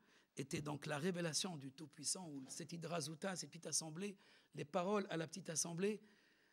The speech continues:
mon second livre, c'était Yesod Olam, déjà une biographie sur le Ramchal. En hébreu, c'est en mille neuf cent quatre-vingt-six.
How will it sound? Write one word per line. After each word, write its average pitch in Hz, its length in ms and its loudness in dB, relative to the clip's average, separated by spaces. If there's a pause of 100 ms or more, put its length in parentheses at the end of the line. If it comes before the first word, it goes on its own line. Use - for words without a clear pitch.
(280)
mon 170 140 2
second 220 300 6
livre, 220 180 6
c'était 180 300 4
Yesod 170 380 6
Olam, 170 460 4
déjà 160 320 2
une 151 140 0
biographie 147 580 -4
sur 147 200 2
le 135 80 -4
Ramchal. 123 420 -8 (800)
En 156 140 -2
hébreu, 156 420 -2 (400)
c'est - 140 -8
en 143 40 -6
mille 147 120 -4
neuf 135 100 -2
cent 139 140 0
quatre-vingt-six. 135 720 -6